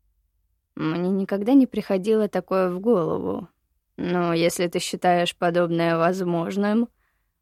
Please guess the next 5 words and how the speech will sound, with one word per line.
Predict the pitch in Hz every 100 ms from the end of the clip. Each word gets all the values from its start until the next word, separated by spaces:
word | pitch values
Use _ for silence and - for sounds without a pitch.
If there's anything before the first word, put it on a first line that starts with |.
| _
улыбается | 202 190 175 165 - 190
Николаус, | 202 220 254 294 302 294 -
облизывая | 208 190 196 208 214 214
меня | 214 196 156
глазами. | 156 165 208 214 180 160 170